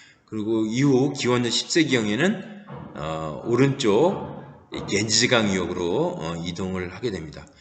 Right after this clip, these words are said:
이와 같이 아리아인들이 이 선주민들을 정복하고 지배할 수 있었던 것은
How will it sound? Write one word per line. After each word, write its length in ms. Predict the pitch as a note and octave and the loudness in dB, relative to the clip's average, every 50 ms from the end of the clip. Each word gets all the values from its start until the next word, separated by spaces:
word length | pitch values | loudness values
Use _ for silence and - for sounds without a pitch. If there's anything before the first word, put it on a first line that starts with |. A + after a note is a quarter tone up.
| - - - _ _ - | -20 -20 -20 _ _ 2
이와 240 | A2+ B2+ C#3 C#3 | 4 6 8 8
같이 240 | C3+ C3 C3+ - C3+ | 6 6 4 2 2
아리아인들이 1400 | F#2 F2 F#2+ A#2 C3+ C#3+ C#3 C#3 C3+ B2 B2 A#2 A2+ G#2+ G#2 A#2+ D3 F3+ G#3+ A3+ - - - - - - _ _ - | 2 4 6 8 8 8 8 6 4 2 0 2 2 2 4 4 4 4 2 0 -4 -10 -14 -18 -20 -20 _ _ -10
이 120 | D#2 F2+ | -8 -6
선주민들을 760 | - - E3 E3+ E3 D#3+ D#3 D3 C#3+ C3 B2 A#2 A2+ A#2+ G#2+ | -6 -4 -4 -4 -2 -2 -2 -2 -2 -2 -2 -2 -2 -2 -2
정복하고 1120 | G2 G2+ G#2+ A#2 A#2+ A2+ A#2+ A2 F#2+ - F#2+ F2 F2+ G#2+ B2+ D3+ F3+ G3 F#3+ F#3+ - - - | -2 -4 -4 -4 -4 -2 -2 -4 -4 -2 -2 -2 0 2 4 4 4 2 0 -2 -6 -10 -8
지배할 380 | - - G#2+ G2 A#2+ A#2 A2+ A2 | -6 -6 -4 -4 -4 -4 -4 -4
수 120 | G#2 A#2 | -6 -6
있었던 360 | G#2+ F#2+ G2+ F#2+ G2 G2+ F#2+ F2+ | -6 -6 -6 -6 -6 -8 -8 -8
것은 440 | E2+ F2+ - D3 C3 G#2 E2+ - | -8 -6 -4 -4 -4 -4 -6 -10